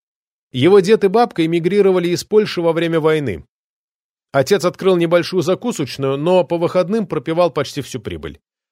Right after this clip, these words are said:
А еще у Джо была младшая сестра Анна, страдавшая от синдрома Гольденхара,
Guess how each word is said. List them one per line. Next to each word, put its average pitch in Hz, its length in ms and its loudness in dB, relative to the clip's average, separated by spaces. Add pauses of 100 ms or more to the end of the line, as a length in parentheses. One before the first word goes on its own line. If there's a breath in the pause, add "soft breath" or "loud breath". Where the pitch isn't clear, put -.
А 139 140 0
еще 175 340 0
у 226 160 0
Джо 117 260 0
была 143 300 0
младшая 196 420 0
сестра 185 500 -2
Анна, 110 560 -2 (880)
страдавшая 147 680 2
от 131 80 -2
синдрома 156 540 2
Гольденхара, 139 840 0